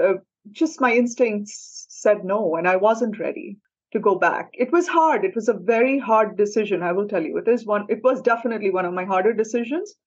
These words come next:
but it was also a decision where I wasn't for a moment unclear. I was very clear, and that helped. I was very sure I didn't want to go back.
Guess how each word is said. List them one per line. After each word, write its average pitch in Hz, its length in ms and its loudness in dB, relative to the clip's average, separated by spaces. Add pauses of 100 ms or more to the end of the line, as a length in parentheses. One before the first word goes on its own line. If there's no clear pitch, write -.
(400)
but 247 160 2
it 254 100 -2
was 262 180 0
also 254 440 2
a 240 60 0
decision 233 520 -4
where 202 540 2 (680)
I 208 140 2
wasn't 233 400 2
for 208 160 2
a 196 80 -2
moment 196 420 -4
unclear. 185 480 -4
I - 200 -10
was 190 160 -8
very 208 340 2
clear, 208 160 4
and 247 240 -4
that 165 200 -6
helped. - 320 -8 (460)
I 208 80 4
was 214 140 -4
very 226 200 4
sure 196 300 2
I 180 120 4
didn't 180 200 -6
want 175 220 -6
to 180 60 -6
go 160 180 -6
back. - 240 -16